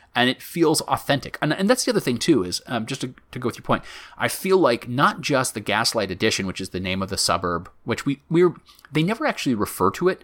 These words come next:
We just see it at the opening shot as the camera pans into the suburb. We see the Gaslight Edition. They,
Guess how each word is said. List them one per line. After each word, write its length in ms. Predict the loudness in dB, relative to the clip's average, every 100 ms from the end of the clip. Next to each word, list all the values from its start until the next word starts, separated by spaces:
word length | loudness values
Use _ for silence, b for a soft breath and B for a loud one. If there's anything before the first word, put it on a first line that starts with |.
| -8
We 120 | -2
just 180 | 0 2
see 220 | 2 4
it 120 | 2 0
at 60 |
the 100 | -2
opening 360 | 2 2 2 -2
shot 380 | 0 4 4 4
as 200 | 0 -4
the 80 | -6
camera 320 | -6 -2 -2
pans 460 | -2 -2 0 -2 -2
into 320 | 2 2 2
the 80 | -2
suburb. 500 | 0 2 2 2 0
We 80 | -4
see 160 | -6 -6
the 100 | -2
Gaslight 380 | 0 0 -2
Edition. 300 | -6 -6 -4
They, 160 | -4 -4